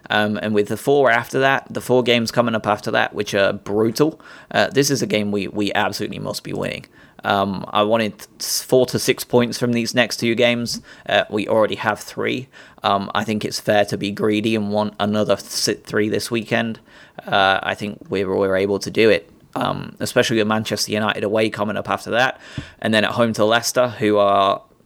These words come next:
a top six side this year. They are incredibly well, well organised under Brendan Rodgers. They just put nine past Southampton. Um, Liverpool and then Arsenal are both away from home.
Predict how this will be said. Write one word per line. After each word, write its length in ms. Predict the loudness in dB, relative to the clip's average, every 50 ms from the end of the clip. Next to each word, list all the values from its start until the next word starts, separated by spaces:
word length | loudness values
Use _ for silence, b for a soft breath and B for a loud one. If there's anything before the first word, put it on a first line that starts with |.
| _ -8 -4
a 100 | -4 -4
top 300 | -4 0 0 0 0 0
six 300 | 0 0 0 -2 -2 -2
side 300 | 0 2 2 2 2 0
this 220 | -2 -6 -4 -2
year. 200 | -2 -2 -2 -2 -2 0
They 160 | 2 4 4
are 120 | 4 2
incredibly 640 | 0 -4 -10 -14 -4 -2 0 0 2 0 -2 -2 -2
well, 360 | 0 0 0 0 -2 -4 -8 -2
well 320 | 2 2 2 2 2 -2 -2 -2
organised 560 | 2 2 4 4 2 2 2 2 0 0 0
under 160 | 0 0 0
Brendan 320 | 2 2 2 2 2 0 0
Rodgers. 400 | 2 2 2 2 -2 -4 -6 -4
They 160 | -4 -4 -4
just 220 | -2 -4 -6 -2
put 160 | -2 -2 0 0
nine 640 | -2 -2 0 2 4 4 4 2 0 -2 -4 -6 B B B B B _
past 220 | -4 -4 -2 0
Southampton. 680 | 0 0 0 2 0 0 -2 0 -4 -4 -4 -6 -6 -10 B B B B B B
Um, 480 | -2 -2 2 2 2 2 2 0 -8 B B B B B B B -4
Liverpool 640 | -2 0 0 0 -2 0 -2 0 2 2 0 0 0
and 120 | -2 -2
then 140 | -2 -2 0
Arsenal 460 | 0 2 2 0 0 -2 -4 -2 -2
are 80 | -2 0
both 300 | 2 2 2 2 2 0
away 240 | 0 2 2 2 2
from 180 | -2 -4 -4
home. 480 | 2 2 4 4 4 2 -2 -6 -10 -14